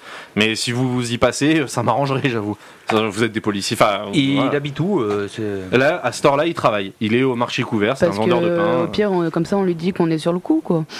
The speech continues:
Speaker 1: Oui, bah, bah, si, moi, ça m'arrangerait que vous fassiez ça, s'il vous plaît. Puis,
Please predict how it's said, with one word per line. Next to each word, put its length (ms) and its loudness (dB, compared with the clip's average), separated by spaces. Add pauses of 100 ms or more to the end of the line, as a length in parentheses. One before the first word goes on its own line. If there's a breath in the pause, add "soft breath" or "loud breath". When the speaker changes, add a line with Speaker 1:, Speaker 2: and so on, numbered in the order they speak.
(400 loud breath)
Speaker 1:
Oui, 240 4
bah, 240 2
bah, 220 0
si, 260 -2
moi, 240 2
ça 160 -2
m'arrangerait 300 0
que 60 -4
vous 60 -4
fassiez 300 0
ça, 160 0
s'il 180 -4
vous 120 0
plaît. 180 0
Puis, 340 -2